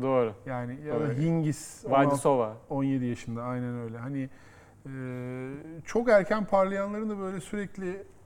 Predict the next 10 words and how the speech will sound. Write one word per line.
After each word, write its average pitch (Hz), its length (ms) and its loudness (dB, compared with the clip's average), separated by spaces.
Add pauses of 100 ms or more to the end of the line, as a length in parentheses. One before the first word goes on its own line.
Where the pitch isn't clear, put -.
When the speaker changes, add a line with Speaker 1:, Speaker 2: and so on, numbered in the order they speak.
Speaker 2:
kariyerlerini 180 640 -2
inanılmaz 185 480 -6
istikrarlı 175 500 -4
şekilde 170 320 -6
sürdürdüğünü 170 560 -4
çok - 280 -8
görmedik. 175 360 0
Speaker 1:
Ama 202 80 0
yine 208 160 4
bak 196 140 6